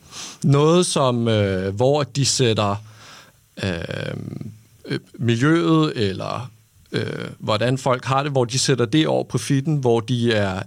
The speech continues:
ineffektive, fordi, og dermed tjener færre penge, men de gør det, fordi at det så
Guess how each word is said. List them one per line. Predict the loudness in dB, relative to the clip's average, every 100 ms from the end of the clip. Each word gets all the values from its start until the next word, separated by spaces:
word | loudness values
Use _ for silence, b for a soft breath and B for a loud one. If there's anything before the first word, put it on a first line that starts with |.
| -2
ineffektive, | 2 4 2 0 -2 -2 -2 -2
fordi, | -4 -2 -2 -4 -12 B B B
og | -2 2
dermed | 2 2 0
tjener | 0 0 0
færre | 0 0
penge, | 0 0 2
men | 2 2
de | 0
gør | 0 2
det, | 2 0
fordi | 0 0 -2 -6 B B B B _
at | 0 0 -2 -16 -20 -2
det | 0
så | 2